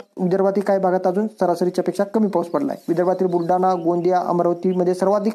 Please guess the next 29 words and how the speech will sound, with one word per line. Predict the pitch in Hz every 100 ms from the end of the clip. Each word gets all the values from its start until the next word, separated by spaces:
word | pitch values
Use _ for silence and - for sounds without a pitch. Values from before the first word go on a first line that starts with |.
| -
पावसाचं | 180 165 160
प्रमाण | 156 160 156
कमी | 156 156
आहे. | 185 _ _ -
अकोला | 160 - 185
आणि | 185
गडचिरोलीमध्ये | 180 180 185 175 180 175
पाऊस | 175 170
सरासरीच्या | 170 160 170 165 160
तुलनेत | 165 208 214
कमी | 185 151
आहे. | 131 - _ _ _ _ _ -
त्यामुळं | 175 202 196 -
धरणाचा | 185 175 185 190
पाणीसाठा | 190 185 185 190 185
फक्त | 175
पश्चिम | 185 175 175 175
महाराष्ट्र | 170 170
आणि | 180
कोकणमध्येच | 180 180 170 165 185 226 - 156
जास्त | 160 -
दिसून | 190 214 190
येतोय. | - 135 117 _ _ _ _ _ _ _ _ _ _ _ _ _ - - _ _ _ _ 185
यानंतरची | 208 202 202
क्रीडा | 196 - 208 208
विश्वातली | 208 208 202
बातमी | 196 196 202
आहे. | 202 -
ऑस्ट्रेलियात | - 170 - 196 196 196